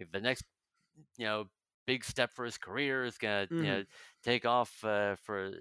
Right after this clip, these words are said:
Speaker 1: acting, and then just a wet thud of a <laughs> whole thing,
Speaker 2: Yeah.
Speaker 1: like
Speaker 2: I mean, you know what? It's, <sighs> and I, and this is, I'm completely biased, I will admit this, but I hate,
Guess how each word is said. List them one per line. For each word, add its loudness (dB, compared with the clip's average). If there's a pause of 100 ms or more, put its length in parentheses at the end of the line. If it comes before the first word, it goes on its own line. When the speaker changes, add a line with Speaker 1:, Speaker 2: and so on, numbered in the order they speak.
(160)
Speaker 1:
acting, 0
and 0
then 2
just -2 (420)
a 2 (460)
wet -2
thud 4
of -2
a 0
<laughs> -8
whole -2 (360)
thing, 10
Speaker 2:
Yeah. 6
Speaker 1:
like -10 (1500)
Speaker 2:
I 12
mean, 8
you 8
know 12
what? 8
It's, 6 (480)
<sighs> -6
and 10 (260)
I, 10 (100)
and 6
this 8
is, -4
I'm 12
completely 2
biased, 6
I 4
will 0
admit -4
this, -2
but 2 (400)
I 8 (480)
hate, 8